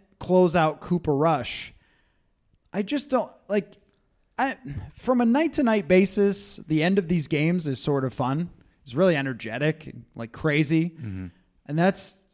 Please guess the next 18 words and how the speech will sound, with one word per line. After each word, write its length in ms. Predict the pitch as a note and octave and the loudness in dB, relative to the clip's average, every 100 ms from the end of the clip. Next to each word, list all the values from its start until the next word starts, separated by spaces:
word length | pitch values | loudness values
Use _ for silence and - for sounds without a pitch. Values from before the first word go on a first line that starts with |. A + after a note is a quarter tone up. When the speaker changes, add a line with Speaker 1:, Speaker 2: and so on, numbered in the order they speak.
| - | -8
Speaker 1:
if 140 | E3 D3 | -6 -4
you 60 | |
just 280 | D3+ F3+ - | 0 0 2
watch, 300 | D#3+ E3+ E3+ | 2 2 2
like, 180 | D#3 C3 | -2 -4
from 160 | D3+ B2+ | -4 -2
that 200 | D3 - | -2 -2
perspective, 540 | C#3+ - A2+ - C3 | -4 -4 -6 -4 -6
you're 100 | A#2 | -6
like, 180 | G#2+ - | -10 -8
"Wow, 340 | F3+ D#3+ F2 - | -4 -4 -8 -14
what 140 | C3+ | -14
a 60 | C3 | -14
crazy 420 | - C3+ E3+ F#3 | -8 -2 2 2
time 300 | F#3+ G#3+ G3 | 2 2 2
we're 120 | C3+ | 0
all 140 | A2+ A2+ | -2 -2
having." 360 | A#2+ A2 G2 | -4 -6 -10